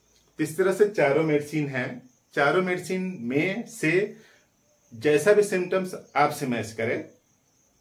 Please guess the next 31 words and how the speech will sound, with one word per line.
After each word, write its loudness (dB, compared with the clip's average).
आप -4
लें। -6
और -10
खांसी -6
जो 0
रात -2
को -6
सोते -6
समय -6
बढ़ -2
जा 0
रही -4
है -8
वो -8
ठीक -14
होगी। -12
चाहे 2
जो 0
भी 2
medicine, -2
जो 0
भी 2
आपको 0
match -4
करे, -4
लेने 0
का 0
तरीका 0
simple -4
सा -2
है, -2